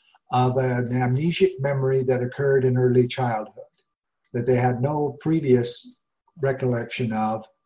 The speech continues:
but now it is so crystal clear, it's like they're in the memory. And the person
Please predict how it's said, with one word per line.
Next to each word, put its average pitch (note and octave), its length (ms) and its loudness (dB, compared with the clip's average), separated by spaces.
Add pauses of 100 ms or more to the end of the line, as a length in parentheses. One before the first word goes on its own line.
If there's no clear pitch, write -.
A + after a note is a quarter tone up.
(160)
but C3 240 -2
now E3+ 340 0
it C#3+ 240 -2
is B2 240 -2
so E3+ 360 -2
crystal D#3 440 -6
clear, C3+ 420 4
it's A#2+ 200 -4
like B2 220 -4
they're B2 240 -4 (100)
in C3+ 200 -4
the A#2+ 100 0
memory. A2 340 -4 (1120)
And E3 560 0 (340)
the B2+ 120 0
person D#3 840 0